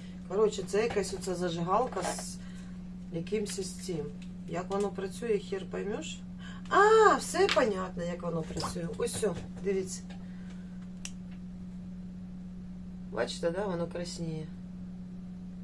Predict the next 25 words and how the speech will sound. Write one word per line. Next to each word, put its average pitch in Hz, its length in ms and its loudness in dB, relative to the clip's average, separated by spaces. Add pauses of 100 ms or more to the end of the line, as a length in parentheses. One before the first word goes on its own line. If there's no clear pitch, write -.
(320)
Тобто 185 200 0
нажимаєш, 220 500 6
воно 202 180 6
просто 240 400 6
нагріває 202 600 8
оцю 185 300 0
платформочку 190 1000 0
і 190 100 -2
підкурює, 185 500 0
що 185 160 -2
без 190 360 8
вогню, 190 480 2
без 180 160 2
нічого. 185 420 2 (500)
І 220 100 2
тут 294 200 2
додатково 208 540 6
є 180 140 8
просто 208 400 2
фонарик. 170 580 -4 (840)
Ну, 403 220 6 (160)
просто 392 420 10
пласт-, 311 540 8
пластмасова 254 680 4
така 196 400 2